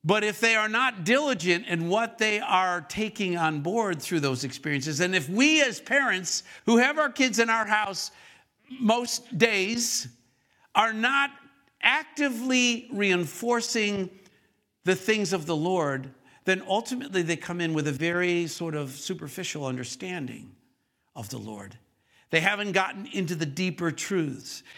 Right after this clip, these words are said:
They haven't had the experience of seeing how all of Scripture is linked. They haven't understood that this is not a collection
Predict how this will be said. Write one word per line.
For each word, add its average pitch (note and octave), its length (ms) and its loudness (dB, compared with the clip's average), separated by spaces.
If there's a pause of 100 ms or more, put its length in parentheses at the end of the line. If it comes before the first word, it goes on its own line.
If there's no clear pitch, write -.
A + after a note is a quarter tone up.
They F3+ 120 4
haven't G#3 360 -2
had F3 260 -2
the E3+ 140 0
experience F3 680 0 (200)
of C#3+ 120 -2
seeing A3+ 360 2
how F#3+ 280 0 (220)
all A3 300 0
of F3+ 100 -2
Scripture G#3 480 -2
is D#3 180 0
linked. F#3 320 2
They E3 140 4
haven't G#3 320 0 (180)
understood G3 680 2
that F#3+ 160 2 (180)
this A3+ 220 2
is F3 180 0
not G#3 340 2
a F#3+ 60 -8
collection G3 640 0